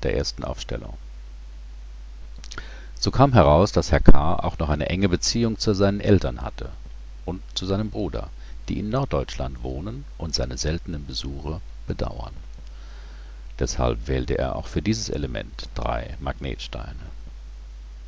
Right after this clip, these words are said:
Jetzt fragte ich nach dem Gesamteindruck. Und nun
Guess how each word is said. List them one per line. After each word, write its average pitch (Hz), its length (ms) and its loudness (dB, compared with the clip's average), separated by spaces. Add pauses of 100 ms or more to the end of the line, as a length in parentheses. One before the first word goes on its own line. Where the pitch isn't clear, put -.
(1300)
Jetzt - 200 4
fragte 80 380 6
ich - 200 -2
nach 78 220 0
dem - 180 -6
Gesamteindruck. 78 760 -4 (2250)
Und 82 160 -4
nun 135 340 0